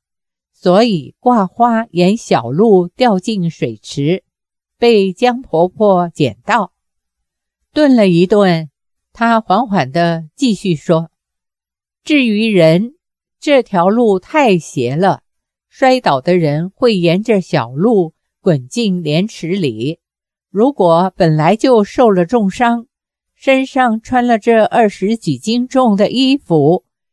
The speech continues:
浸在水里，当然会溺死。”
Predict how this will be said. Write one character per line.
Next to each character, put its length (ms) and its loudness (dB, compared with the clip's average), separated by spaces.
浸 280 -2
在 340 2
水 340 0
里， 420 -2
当 240 0
然 340 0
会 340 0
溺 320 2
死。” 480 -8